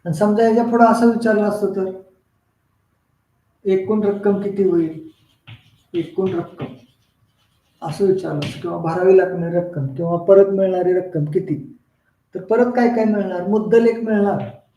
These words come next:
आणि व्याज मिळणार. म्हणजे दोघांची बेरीज होणार, सहाशे वीस मिळणार. असं पुढं वाढलं असतं. आपल्याला फक्त व्याज विचारलं, त्यामुळे व्याजापर्यंत थांबलो.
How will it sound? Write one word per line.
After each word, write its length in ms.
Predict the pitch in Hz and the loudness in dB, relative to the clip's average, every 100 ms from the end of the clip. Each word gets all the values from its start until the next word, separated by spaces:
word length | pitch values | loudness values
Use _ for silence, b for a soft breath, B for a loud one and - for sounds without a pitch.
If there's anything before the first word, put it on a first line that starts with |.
| _ _ _ _ _ _ - - - | _ _ _ _ _ _ -20 -20 -14
आणि 220 | 175 202 | -4 0
व्याज 320 | 214 226 208 | 2 2 2
मिळणार. 380 | 196 160 143 147 - _ _ _ _ - - _ _ _ _ _ - - _ - | -2 -4 -6 -8 -12 _ _ _ _ -20 -20 _ _ _ _ _ -20 -20 _ -14
म्हणजे 320 | 170 170 185 | -10 -4 -2
दोघांची 480 | 202 196 202 196 208 | 0 0 0 -4 0
बेरीज 360 | 202 196 190 185 | 4 4 4 -2
होणार, 200 | 156 139 | -4 -8
सहाशे 460 | - 180 147 - 160 | -8 -6 -6 -6 -8
वीस 340 | 143 135 135 | -8 -10 -10
मिळणार. 320 | 143 135 113 - | -10 -10 -12 -10
असं 360 | 156 190 185 - - | -8 -6 -8 -10 -8
पुढं 140 | 180 | -2
वाढलं 420 | 185 170 139 139 135 | 0 2 0 -4 -8
असतं. 420 | - - _ 160 | -12 -20 _ -12
आपल्याला 340 | 156 190 190 | -4 -4 -6
फक्त 120 | - | -6
व्याज 300 | 208 208 202 | -2 0 0
विचारलं, 360 | 208 208 202 202 | -2 -6 -6 -6
त्यामुळे 260 | 208 214 226 | -6 -6 -2
व्याजापर्यंत 560 | 220 165 156 151 147 139 | -2 -2 -6 -6 -8 -8
थांबलो. 320 | 143 135 - | -8 -10 -12